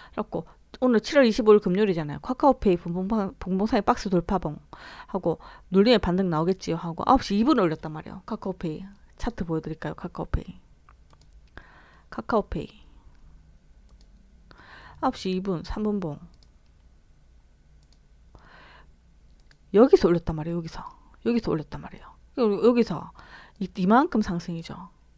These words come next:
아직까지 안 팔았어요. 카카오페이는. 이제 시작이에요. 카카오페이는. 근데 차후에 이만큼, 차후에 이만큼 내릴 가능성을 열어두고 매매하셔야 돼요. 그리고 단타 수익권에서 물량에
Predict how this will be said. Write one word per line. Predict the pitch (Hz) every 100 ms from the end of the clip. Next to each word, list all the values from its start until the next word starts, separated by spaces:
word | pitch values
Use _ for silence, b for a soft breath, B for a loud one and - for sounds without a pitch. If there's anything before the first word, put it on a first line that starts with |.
| b b -
아직까지 | 285 - 208 185
안 | 160
팔았어요. | 185 320 370 -
카카오페이는. | 175 196 - 185 180 170 165 160
이제 | 180 233
시작이에요. | 277 240 233 214 160
카카오페이는. | 147 - - 151 165 160 - 185 180 _ - B B B B
근데 | 208
차후에 | - 311 311 240
이만큼, | 202 262 - 190 B B B - -
차후에 | - 330 311 247
이만큼 | 220 294 277
내릴 | 233 247
가능성을 | 220 208 254 226 180
열어두고 | 233 247 254 240 175 165
매매하셔야 | 160 156 156 -
돼요. | - - 185 185 _ _ b b _
그리고 | -
단타 | 190 190 233 254
수익권에서 | 320 285 202 196
물량에 | 180 190 226 233 190 165